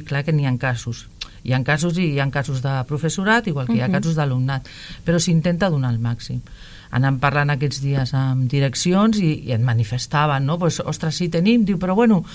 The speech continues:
Speaker 1: tirem endavant, tirem endavant», aquesta és la paraula, «tirem endavant» i estem donant... Jo crec que,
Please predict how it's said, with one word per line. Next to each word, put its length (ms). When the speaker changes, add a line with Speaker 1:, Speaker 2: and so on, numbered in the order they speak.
Speaker 1:
tirem 260
endavant, 380
tirem 260
endavant», 340
aquesta 260
és 80
la 80
paraula, 400
«tirem 300
endavant» 460
i 100
estem 240
donant... 300
Jo 100
crec 200
que, 140